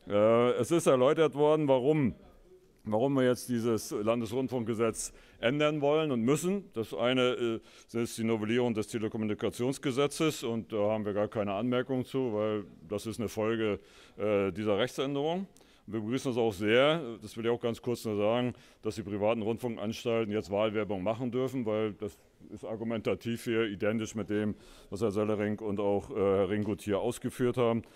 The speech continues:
Ich denke, es kann nur das Anliegen aller von uns sein, dass, äh, diese Wahlwerbung sprichwörtlich auf allen Kanälen dann erfolgen kann, damit dann die Wählerinnen und Wähler, die Menschen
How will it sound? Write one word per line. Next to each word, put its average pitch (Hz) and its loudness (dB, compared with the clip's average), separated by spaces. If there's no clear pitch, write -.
Ich 95 -10
denke, 113 0
es 101 -6
kann 110 0
nur 110 0
das 104 -2
Anliegen 104 -2
aller 101 2
von 92 -6
uns 107 -4
sein, 104 2
dass, 95 -2
äh, 95 0
diese 95 -4
Wahlwerbung 101 0
sprichwörtlich 101 -2
auf 92 0
allen 98 0
Kanälen 101 0
dann 98 -4
erfolgen 113 2
kann, 113 2
damit 113 2
dann 120 2
die 107 -4
Wählerinnen 117 0
und 104 -4
Wähler, 117 0
die 104 -4
Menschen 113 -4